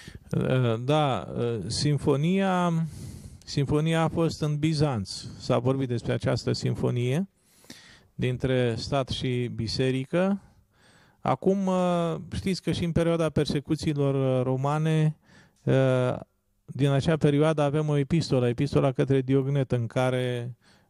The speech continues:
uh, autorul epistolei ia apărarea creștinilor și spune: „Doamne, creștinii nu sunt rebeli.” Și veți vedea că nici Dostoevski, Dostoevski discută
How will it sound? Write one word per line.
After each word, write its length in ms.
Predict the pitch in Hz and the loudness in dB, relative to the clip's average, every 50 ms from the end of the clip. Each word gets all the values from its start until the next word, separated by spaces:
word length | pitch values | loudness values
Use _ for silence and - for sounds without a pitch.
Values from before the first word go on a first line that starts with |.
| _ | _
uh, 100 | - 131 | -4 -2
autorul 720 | 113 113 113 113 110 113 127 127 - - 160 160 156 147 143 | 0 2 2 2 2 2 0 0 2 2 2 2 2 2 0
epistolei 760 | 139 127 - 151 156 - - - 160 151 147 156 147 147 147 | 0 0 0 0 -2 -2 -2 -2 0 0 0 0 0 0 0
ia 160 | 151 156 160 | 2 2 2
apărarea 440 | 151 139 - 151 160 175 170 165 147 | 0 2 2 2 2 2 2 0 0
creștinilor 420 | 139 143 151 143 175 160 139 139 | -2 -2 -2 0 0 -2 0 0
și 40 | 139 | -2
spune: 260 | - - 185 156 156 | -4 -2 -2 -2 0
„Doamne, 260 | 156 196 202 165 135 | 0 0 0 0 0
creștinii 480 | 117 - 139 135 123 - 175 180 185 175 - | 0 0 0 0 0 0 0 0 0 0 0
nu 100 | 208 208 | -2 -2
sunt 200 | 196 - 214 202 | 0 0 0 2
rebeli.” 420 | 175 151 123 110 104 92 - - - _ _ _ _ _ _ _ _ _ _ _ _ _ _ _ _ _ | 2 0 0 0 -2 -2 -2 -6 -12 _ _ _ _ _ _ _ _ _ _ _ _ _ _ _ _ _
Și 140 | - - 160 | -2 0 2
veți 200 | 151 170 170 156 | 2 2 0 0
vedea 240 | 185 214 247 226 180 | 0 0 0 -2 -2
că 280 | - 170 165 165 151 147 | 0 -2 -2 -2 -2 -2
nici 180 | 160 202 220 202 | -2 -2 0 0
Dostoevski, 580 | 208 214 - - 226 226 226 180 - - 151 | 0 0 0 2 2 2 2 0 -2 -4 -2
Dostoevski 460 | 139 147 139 - 170 175 170 - 175 | 0 0 0 0 0 -2 -2 -2 -2
discută 800 | 165 160 175 - - - 254 254 - 214 202 185 165 151 139 131 | -2 0 0 -2 0 0 -2 0 2 2 2 2 2 0 -2 -6